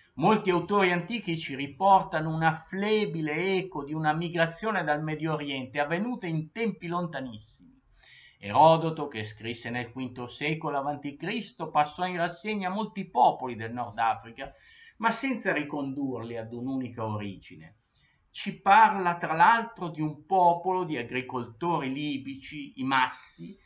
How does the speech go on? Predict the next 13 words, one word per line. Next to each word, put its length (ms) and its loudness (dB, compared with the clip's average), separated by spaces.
che 180 4
ritenevano 720 2
di 160 -8
discendere 760 -2
dai 300 0
Troiani, 760 2
ma 240 0
l'attendibilità 920 2
di 180 -4
queste 320 -8
notizie 540 -6
era 160 -8
scarsa. 760 4